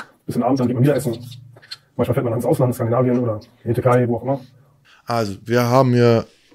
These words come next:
Speaker 2: auch Bekannte, die, die bei Clubs sind und so. Und da, nach außen hin sieht es schon immer g-, cool aus, der Ablauf. Aber ist ja auch nicht wirklich für jeden. Viele ma-, viele haben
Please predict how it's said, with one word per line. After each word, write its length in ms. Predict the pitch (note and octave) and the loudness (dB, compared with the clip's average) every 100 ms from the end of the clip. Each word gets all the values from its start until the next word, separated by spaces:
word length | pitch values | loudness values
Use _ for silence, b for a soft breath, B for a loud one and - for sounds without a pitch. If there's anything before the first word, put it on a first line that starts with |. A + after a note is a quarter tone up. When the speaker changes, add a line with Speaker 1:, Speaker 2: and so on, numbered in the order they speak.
| _ | _
Speaker 2:
auch 420 | A2+ A2 A2 D2 - _ | -6 -4 -4 -8 -20 _
Bekannte, 520 | B2 B2 A#2+ A#2 A2 | -10 -8 -6 -6 -6
die, 320 | A2 G#2+ G#2 - | -8 -10 -10 -14
die 180 | - G#2+ | -18 -12
bei 300 | A2 G#2 G2+ | -10 -10 -12
Clubs 340 | - B2 - | -12 -12 -6
sind 220 | F#3+ G3 | -6 -6
und 100 | C#3+ | -8
so. 240 | C3 C3+ C3 _ _ _ _ _ _ - - | -6 -6 -8 _ _ _ _ _ _ -20 -10
Und 80 | A2+ | -8
da, 180 | G#2+ G#2 G#2 - | -8 -10 -18 -10
nach 120 | B2 | -8
außen 280 | A2+ B2 C3 | -4 -2 -2
hin 60 | A#2+ | -6
sieht 160 | A#2 | -6
es 80 | A2+ | -8
schon 200 | - A#2 | -6 -6
immer 280 | A2+ A2+ G#2 - _ | -6 -8 -8 -16 _
g-, 200 | G#2 - - | -20 -16 -4
cool 180 | D3 B2+ | -2 0
aus, 280 | G2+ A#2+ - | 0 -4 -6
der 120 | G#2 | -8
Ablauf. 440 | A2 A2+ A2 G#2+ B B B | -6 -6 -6 -8 B B B
Aber 120 | A#2 | -6
ist 120 | B2 C3+ | -4 -2
ja 80 | |
auch 200 | F#2 A#2 | -2 -2
nicht 200 | A#2+ A2 | -2 -6
wirklich 240 | A#2 - G#2+ | -8 -8 -10
für 140 | - | -10
jeden. 340 | A2+ C3 B2+ B2 | -6 -4 -4 -6
Viele 240 | B2 A2+ | -6 -6
ma-, 200 | A2 A2 | -6 -8
viele 340 | A2 - A2+ A2 | -14 -12 -10 -8
haben 260 | A2 G#2 | -10 -12